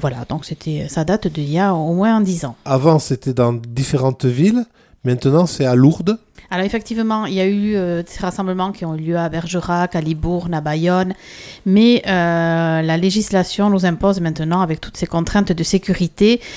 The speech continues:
Speaker 1: de, de faire dormir des, des jeunes dans des, euh, des endroits, euh,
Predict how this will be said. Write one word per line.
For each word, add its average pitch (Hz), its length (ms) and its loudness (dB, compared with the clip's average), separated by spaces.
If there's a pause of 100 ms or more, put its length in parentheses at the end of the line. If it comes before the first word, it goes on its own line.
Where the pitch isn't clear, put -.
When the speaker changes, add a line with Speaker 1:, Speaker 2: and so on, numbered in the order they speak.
(340)
Speaker 1:
de, 156 640 0
de 143 140 -2
faire 175 220 2
dormir 180 380 2
des, 151 300 0
des 151 180 2
jeunes 180 360 2
dans 151 120 -2
des, 143 400 -4
euh, 139 300 -6
des 151 220 -6
endroits, 170 500 2
euh, 151 360 -2